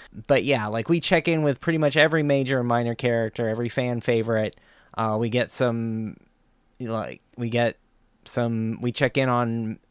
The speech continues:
major Karate Kid characters. We check in on minor Karate Kid characters. We check in, uh, we go, uh, literally around the Karate Kid world. Uh, we were just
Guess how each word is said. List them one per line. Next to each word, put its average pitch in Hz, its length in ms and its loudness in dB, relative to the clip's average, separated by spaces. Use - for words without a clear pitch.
major 127 360 0
Karate 139 380 4
Kid 131 200 -4
characters. 135 440 0
We 127 100 -4
check 135 180 -2
in 143 100 0
on 143 100 0
minor 147 320 2
Karate 104 340 -2
Kid 98 200 -6
characters. 104 420 -6
We 123 100 -2
check 135 280 -2
in, 127 280 -2
uh, 120 580 2
we 135 340 0
go, 139 420 4
uh, 76 100 -4
literally 165 520 4
around 139 300 4
the 127 60 -4
Karate 123 360 2
Kid 113 200 -2
world. 107 460 0
Uh, 139 80 6
we 160 100 2
were 151 140 2
just - 420 0